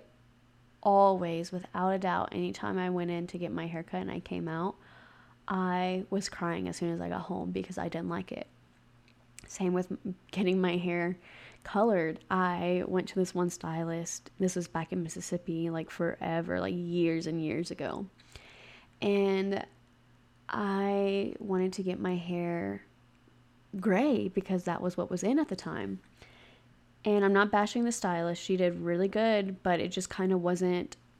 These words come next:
what I was expecting. And as it grew out, I, I did like it. It was just, since I worked at the ca-, a casino,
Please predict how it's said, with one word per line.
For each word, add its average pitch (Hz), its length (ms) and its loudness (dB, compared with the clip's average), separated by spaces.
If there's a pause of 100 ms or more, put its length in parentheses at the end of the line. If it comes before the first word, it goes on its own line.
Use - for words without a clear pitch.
(400)
what 208 140 4
I 185 40 8
was 180 120 4
expecting. 226 920 -2 (920)
And 208 520 8 (360)
as 220 200 4
it 233 100 4
grew 196 200 6
out, 190 240 8
I, 185 120 2 (180)
I 190 120 6
did 180 280 2
like 185 240 0
it. 185 220 0
It 196 60 4
was 190 140 0
just, - 480 -2 (200)
since 208 200 2
I 208 60 8
worked 196 260 2
at 196 120 2
the - 40 -2
ca-, - 200 -10
a 196 60 0
casino, 196 800 4